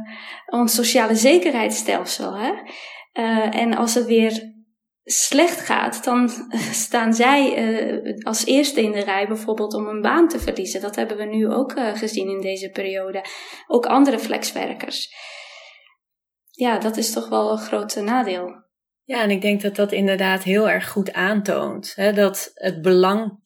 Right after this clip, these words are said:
Speaker 2: van het werk, ehm, hè, geen doorslaggevende reden is of doorslaggevend argument is waarom er een bepaald loon wordt verdiend of, hè, of je een, een, een zeker contract hebt of een onzeker contract.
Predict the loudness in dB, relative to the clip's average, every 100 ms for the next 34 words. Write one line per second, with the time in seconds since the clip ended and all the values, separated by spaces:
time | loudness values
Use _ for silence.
0 | _ -2 2 2 2 2 4 4 0 -8
1 | -20 _ _ _ _ _ _ -4 0 2
2 | 4 2 2 0 -2 -2 -2 2 2 4
3 | 4 2 0 -2 2 2 2 2 2 4
4 | 6 6 4 -2 _ -20 -20 _ 4 6
5 | 6 6 4 2 2 2 -2 -4 0 0
6 | 0 -4 -2 -2 -2 -2 -4 -4 -10 -20
7 | -20 -18 -20 -4 -2 0 0 2 2 2
8 | 0 0 2 2 4 2 2 2 2 0
9 | 0 2 4 4 6 4 2 0 -2 2
10 | 2 2 0 -2 -2 -8 -6 -2 0 0
11 | -2 0 2 2 2 0 0 0 -4 -2
12 | -2 4 6 6 4 -2 -4 -2 -2 -2
13 | -2 -2 -2 -2 0 2 2 0 -2 -2
14 | -2 2 0 0 -8